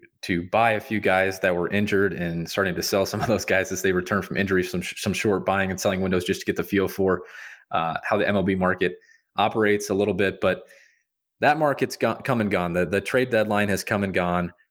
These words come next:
We're transitioning quickly here in the sports world to N B A talk, and N B A has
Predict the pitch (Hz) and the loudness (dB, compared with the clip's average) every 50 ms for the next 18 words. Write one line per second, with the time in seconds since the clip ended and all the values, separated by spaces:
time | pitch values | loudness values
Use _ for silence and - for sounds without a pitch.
0 | _ - 92 92 - - 120 123 120 104 110 107 104 - - 101 95 90 90 - | _ -4 -4 -4 0 0 2 2 2 2 2 0 0 0 -2 -2 -2 -2 -4 -4
1 | - 113 110 101 - - 98 95 90 87 - 95 92 92 92 90 90 87 85 - | 0 0 0 0 0 0 0 0 0 0 0 2 2 2 2 2 0 -2 -4 -4
2 | _ 98 95 92 90 - - - 92 90 90 90 - - 98 92 90 90 90 - | _ 0 0 0 0 -4 -4 -2 0 0 0 -2 -2 -2 0 2 2 2 2 0
3 | 92 98 101 87 92 90 90 87 87 - 90 82 82 82 82 - - _ - 92 | -2 -2 0 0 2 2 2 0 0 -2 -2 0 0 0 -2 -4 -12 _ -4 -2
4 | 92 90 87 85 85 85 82 92 101 101 95 95 95 92 98 92 87 85 - - | 0 2 0 0 0 0 0 0 0 2 2 2 2 2 2 2 0 0 -2 -6